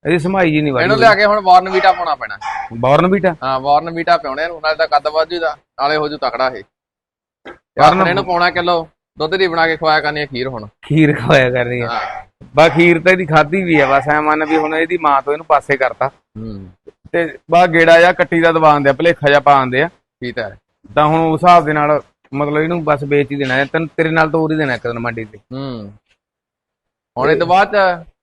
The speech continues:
Speaker 2: ਉਹਦੇ ਵਾਂਗੂ ਅਸੀਂ ਇੱਕ ਦਿਨ ਇਹਨੂੰ ਮੰਡੀ ਦਿਖਾ ਕੇ ਲਿਆਵਾਂਗੇ, ਬਾਜ਼ਾਰ।
Speaker 1: ਬਾਜ਼ਾਰ ਦਿਖਾ ਕੇ
Speaker 2: ਹਾਂ,
Speaker 1: ਲਿਆਵਾਂਗੇ।
Speaker 2: ਬਾਜ਼ਾਰ ਦਿਖਾ ਕੇ ਲਿਆਵਾਂਗੇ।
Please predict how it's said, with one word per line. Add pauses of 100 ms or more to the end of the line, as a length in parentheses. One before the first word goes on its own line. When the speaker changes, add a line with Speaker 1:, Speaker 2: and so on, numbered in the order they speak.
(180)
Speaker 2:
ਉਹਦੇ
ਵਾਂਗੂ
ਅਸੀਂ (720)
ਇੱਕ
ਦਿਨ
ਇਹਨੂੰ (480)
ਮੰਡੀ
ਦਿਖਾ
ਕੇ
ਲਿਆਵਾਂਗੇ,
ਬਾਜ਼ਾਰ। (500)
Speaker 1:
ਬਾਜ਼ਾਰ
ਦਿਖਾ
ਕੇ
Speaker 2:
ਹਾਂ,
Speaker 1:
ਲਿਆਵਾਂਗੇ।
Speaker 2:
ਬਾਜ਼ਾਰ
ਦਿਖਾ
ਕੇ
ਲਿਆਵਾਂਗੇ।